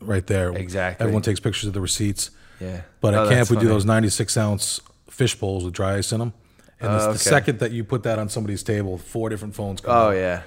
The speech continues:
Speaker 1: And you just feel like it's awesome. You know, like, that's, that's the whole point we design, you know.
Speaker 2: It's funny. I was talking to, with a friend recently, and we were saying, like, in the restaurant business, food business, um, like, if you have a good product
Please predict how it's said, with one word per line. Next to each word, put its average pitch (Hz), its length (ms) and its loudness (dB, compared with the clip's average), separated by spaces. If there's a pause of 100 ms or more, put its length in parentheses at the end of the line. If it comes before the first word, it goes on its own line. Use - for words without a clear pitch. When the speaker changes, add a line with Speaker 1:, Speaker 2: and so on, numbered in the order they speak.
Speaker 1:
And 113 120 -10
you 113 40 -8
just 120 180 -6
feel 110 340 -4 (100)
like 107 260 -10
it's 95 140 -8
awesome. 98 420 -4
You 92 80 -10
know, 90 60 -6
like, 90 100 -8
that's, 92 280 -4
that's 101 200 -6
the - 60 0
whole 107 100 4
point 104 300 -2
we 98 80 -6
design, 95 420 -4 (960)
you 110 80 4
know. 101 60 8
Speaker 2:
It's 95 120 4
funny. 113 280 8
I 98 40 8
was 101 140 4
talking 123 300 4
to, 101 260 8
with 92 180 -4
a 90 40 -4
friend 98 340 4
recently, 87 420 0
and 87 160 0
we 87 60 -2
were 87 80 0
saying, 90 360 2
like, 85 240 0 (760)
in 92 180 0
the 87 100 0
restaurant 107 420 4
business, 98 320 2
food 98 260 -2
business, 90 580 -2
um, 82 440 -4 (300)
like, 90 220 -2
if - 180 -8
you 107 120 4
have 110 180 4
a 92 60 2
good 90 400 -2
product 92 600 0